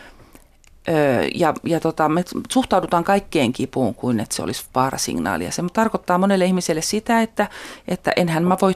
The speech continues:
tehdä näitä asioita, jotka mulle vois sitten tuottaa sitä samaa selkäkipua. En voi käydä töissä, koska minulla todennäköisesti se selkä kipeytyy uudelleen siellä työssä.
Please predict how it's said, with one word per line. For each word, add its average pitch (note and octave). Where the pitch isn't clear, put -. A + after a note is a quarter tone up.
tehdä E3
näitä D3+
asioita, D3
jotka C#3
mulle C3
vois C3
sitten C3+
tuottaa C3+
sitä -
samaa C3
selkäkipua. -
En D3+
voi D3+
käydä D3
töissä, D3
koska -
minulla C#3+
todennäköisesti C#3+
se -
selkä D3+
kipeytyy D3
uudelleen D3+
siellä C#3+
työssä. C#3+